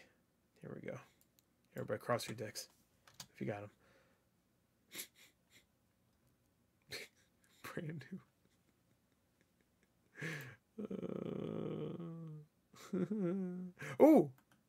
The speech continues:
maybe this, this, that's gotta be worth a little bit, right? Come on, it's disc only. But that's gotta be worth a little something, right?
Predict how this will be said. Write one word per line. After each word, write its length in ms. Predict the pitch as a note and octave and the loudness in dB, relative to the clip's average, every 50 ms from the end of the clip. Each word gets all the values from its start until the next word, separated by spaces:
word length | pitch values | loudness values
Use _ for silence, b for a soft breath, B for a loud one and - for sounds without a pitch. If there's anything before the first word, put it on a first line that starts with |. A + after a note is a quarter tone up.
| _ | _
maybe 180 | - G3+ C#4 E4+ | 4 6 6 8
this, 200 | D#4 D#4+ F4 F4 - - _ _ _ - | 8 8 8 6 2 -6 _ _ _ -2
this, 200 | F#3 F#3 G3+ - | 0 0 0 10
that's 260 | - F#3+ E3+ D#3+ - - | 12 12 12 12 10 10
gotta 300 | - C#3+ A#2 A2+ G#2+ G2+ | 10 10 12 12 10 8
be 120 | G#2 G#2 | 4 2
worth 200 | G2+ G2+ G#2 A2+ | 2 2 2 2
a 40 | B2 | 2
little 180 | A2 A2 G#2+ | 2 0 2
bit, 160 | G2+ G#2 A2 C3 | 2 4 6 12
right? 320 | F3 A#3 C4+ C#4 C4+ - - F#3+ | 12 12 12 12 12 12 4 4
Come 200 | - G#3 F#3+ C#3+ | 6 6 6 8
on, 140 | A#2+ B2+ B2+ | 6 6 6
it's 180 | B2 B2+ - | 4 2 0
disc 280 | - B2 A2 - - - | 0 0 0 0 -2 -4
only. 200 | G#2+ G#2 G#2 G#2 B B B B B B - | -4 -4 -4 -4 B B B B B B 6
But 200 | - - - E3+ | 6 8 12 12
that's 240 | A3 A#3 G#3 - - | 12 12 12 12 12
gotta 360 | - F3+ E3 D3+ D3+ C#3+ C3+ | 12 12 12 12 12 12 12
be 140 | B2+ C3 B2+ | 12 12 12
worth 220 | B2 A#2+ A#2+ A#2+ | 12 12 12 12
a 20 | |
little 200 | A#2+ A#2+ A#2+ A#2 | 12 12 10 8
something, 300 | G#2+ - C3 A#2+ A2+ A2+ | 8 6 6 6 6 4
right? 380 | A#2 C3 E3 F#3 G#3 A3 G#3 | 6 10 12 12 12 12 12